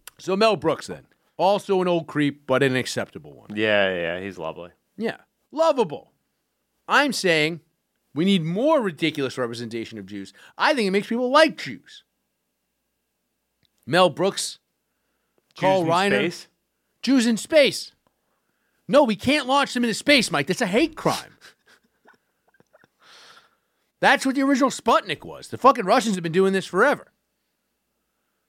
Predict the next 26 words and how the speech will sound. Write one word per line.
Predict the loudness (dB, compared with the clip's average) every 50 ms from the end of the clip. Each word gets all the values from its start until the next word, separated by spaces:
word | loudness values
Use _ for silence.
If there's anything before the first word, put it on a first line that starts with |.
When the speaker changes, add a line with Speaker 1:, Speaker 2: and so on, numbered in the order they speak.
| _ _ _
Speaker 1:
It's | _ _
terrible. | -2 0 2 2 0 -2 -6 _ _ _ _ _ _ _ _ _ _ _ _ _ _ _ _ _ _ _ _ _ _ _ _ _ _ _ _ _ _ -8
Speaker 2:
Wait, | -4 -2 0 0 2 0
wait, | 0
wait. | 0 -2 -2 -4 -6 -10
Sputnik | -12 -8 -2 0 0 0 0 0 -2 -2 -2 0
was | 0 0 0 0
just | -2 -2 -2 -2 -4 -10 _ _ _ -2
Russians | 2 2 2 2 2 -4 -8 -6 -2
launching | 0 2 2 2 0 -4 -4
Jews | -4 -4 -4 -4 -4 -6
into | -8 -8
space? | -4 -2 0 0 0 -2 -4 -12 -20 _ _ -8
Speaker 1:
I | -6 -6 -6 -6
think | -4 -6 -6 -6
so. | -4 -2 0 0 0 -2 -4 _ _ -16 -10
Speaker 2:
All | -8 -6
right. | -6 -6 -6 -8 _ _ _ _ _ _ _ _ _ _ _ _ -4
Speaker 1:
With | -2 -2 -2
a | -2
slingshot. | -6 -4 -2 -2 -2 -2 -2 -4 -6 -10 -14 -18 _ _ _ _ _ _ _ _ _ _ _ _ _ _ _ _ _ _ _ _ _ _
They | -4 -2
said | -2 -2 -2 0
they | 0 2
were | 0 0
getting, | -2 -2 -4 -4 -4 -8 -10